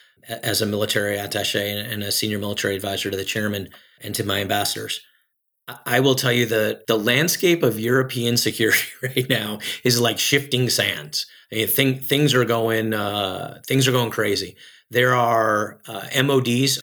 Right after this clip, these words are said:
across Europe right now that even before the battle is done, they're already taking lessons learned in just the first ten days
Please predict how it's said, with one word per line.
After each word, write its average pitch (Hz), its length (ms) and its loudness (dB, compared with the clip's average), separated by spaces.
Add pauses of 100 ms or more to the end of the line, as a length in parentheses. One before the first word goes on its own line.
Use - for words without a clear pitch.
across 120 460 0
Europe 113 240 0
right 107 160 0
now 104 240 -6
that 107 520 -2
even 156 280 4
before 135 340 2
the 123 80 2
battle 117 340 2
is 104 120 0
done, 107 240 0
they're 107 180 -2
already 123 240 4
taking 120 320 2
lessons 117 400 0
learned 113 260 0
in 107 60 -4
just 107 220 0
the 110 80 -10
first 117 320 0
ten 110 180 -2
days 107 480 0